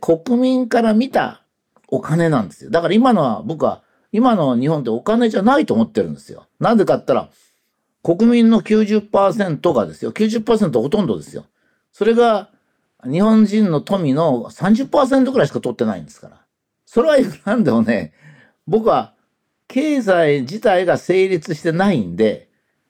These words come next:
絶対に仕組みか決定、決定かなんかがおかしいんですよ。おかしくなきゃ、だって人間は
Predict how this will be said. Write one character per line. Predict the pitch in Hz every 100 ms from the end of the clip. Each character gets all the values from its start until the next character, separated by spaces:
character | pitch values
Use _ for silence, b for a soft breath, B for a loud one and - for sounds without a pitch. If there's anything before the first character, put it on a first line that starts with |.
| _
絶 | 110 127 220 214
対 | 269 254
に | 247
仕 | -
組 | - 208
み | 208
か | 220 170
決 | 180 -
定、 | - 180 175 165 - _ _ _ -
決 | 165 156
定 | 175
か | 160
な | 208
ん | 226
か | 131
が |
お | 113
か | 107 123
し | -
い |
ん |
で | 101
す | 113
よ。 |
お | 147
か | -
し | -
く | 175
な | 165
き | 139
ゃ、 | 107 b b b b b -
だ |
っ | 156
て | - 120 107 -
人 | 156 180
間 | 180 170
は | 165 151